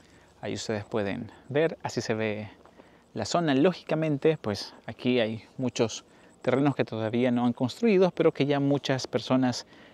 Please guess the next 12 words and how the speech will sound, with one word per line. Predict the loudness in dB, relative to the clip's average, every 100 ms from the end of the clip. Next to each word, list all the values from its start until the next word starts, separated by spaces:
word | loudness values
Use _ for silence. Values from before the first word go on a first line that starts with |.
| 0
están | 0 2 0 2 0 -4 -10
construyendo. | -2 -2 0 0 4 4 4 2
Hay | 4 4 2 2
también | 2 4 4 2 -2 -8 -20 -20 -20 -18 -10 2
otros | 2 4 2
terrenos | 4 4 2
que | 2
las | 0
personas | 0 0 2 2
los | 0
tienen | 0 0
con | 2 0 0